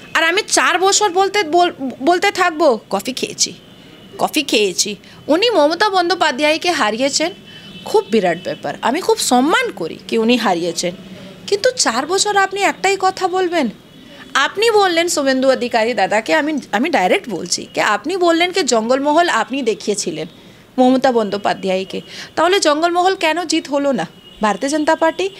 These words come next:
আপনি বললেন সিঙ্গুর আপনি দেখিয়েছিলেন, তাহলে কেন সিঙ্গুর জিত হলো না ভারতীয় জনতা পার্টি? আপনি বললেন কে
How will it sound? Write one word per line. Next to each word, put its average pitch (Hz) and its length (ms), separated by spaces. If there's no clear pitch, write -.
আপনি 254 320
বললেন 381 280
সিঙ্গুর 320 400
আপনি 285 280
দেখিয়েছিলেন, 185 640
তাহলে 330 380
কেন 320 300
সিঙ্গুর 339 380
জিত 320 220
হলো 320 200
না 302 120
ভারতীয় 196 340
জনতা 277 260
পার্টি? 302 340
আপনি 269 320
বললেন 370 420
কে 359 240